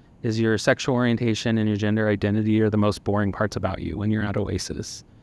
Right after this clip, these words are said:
And so they want a place where they can step away from that part that gets sensationalized, criticized,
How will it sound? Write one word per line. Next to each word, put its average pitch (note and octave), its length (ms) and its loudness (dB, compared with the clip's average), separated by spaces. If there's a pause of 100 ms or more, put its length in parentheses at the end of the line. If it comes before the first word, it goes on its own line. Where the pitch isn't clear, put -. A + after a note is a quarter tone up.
(260)
And A2 180 2
so A#2 260 4
they A2+ 160 4
want A#2+ 400 2 (240)
a A#2+ 80 0
place - 400 0
where A2+ 80 2
they A2 100 2
can G2+ 220 -2
step - 320 0
away G#2+ 400 2
from G#2+ 480 0 (600)
that A2 300 2
part A2+ 320 2
that A2 120 -2
gets - 260 -4
sensationalized, G#2+ 960 0
criticized, G#2 920 0